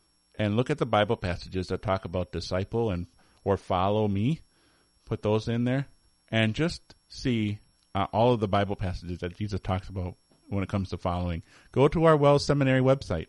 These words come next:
and go on W L S essays dot net and read some things on discipleship as well if you're a leader in a congregation. But most importantly, yeah, go to God's Word. Discipleship is such an awesome thing that,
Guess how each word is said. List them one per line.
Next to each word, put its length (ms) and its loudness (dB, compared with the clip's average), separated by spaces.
and 200 -4
go 260 2
on 220 0
W 240 2
L 80 2
S 280 -2
essays 540 0
dot 180 4
net 300 0
and 100 -2
read 160 0
some 320 -2
things 240 0
on 120 0
discipleship 600 -4
as 100 -2
well 220 2
if 100 -6
you're 140 -2
a 40 -2
leader 280 -2
in 80 -6
a 40 -6
congregation. 640 -6
But 80 0
most 300 2
importantly, 460 -2
yeah, 180 -2
go 160 -2
to 40 -2
God's 300 -2
Word. 240 -4
Discipleship 680 -6
is 100 -8
such 260 -4
an 220 -2
awesome 400 4
thing 360 4
that, 240 2